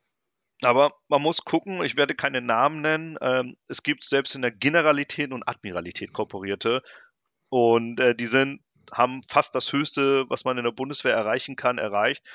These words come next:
Wir wissen ja auch selber, dass es Politiker gibt, die korporiert sind. Ne,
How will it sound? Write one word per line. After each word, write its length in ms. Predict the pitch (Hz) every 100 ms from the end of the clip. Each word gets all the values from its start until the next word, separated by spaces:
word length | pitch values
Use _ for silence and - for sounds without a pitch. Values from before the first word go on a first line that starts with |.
| - _
Wir 80 | 120
wissen 180 | 131
ja 60 | 135
auch 100 | 120
selber, 240 | 131 131
dass 120 | 131 120
es 100 | 113
Politiker 580 | - 120 151 - 120
gibt, 300 | 107 110 -
die 60 | 110
korporiert 520 | - 113 101 107 113
sind. 320 | - 120 156 - _ _ _ - - _ -
Ne, 400 | 113 120 127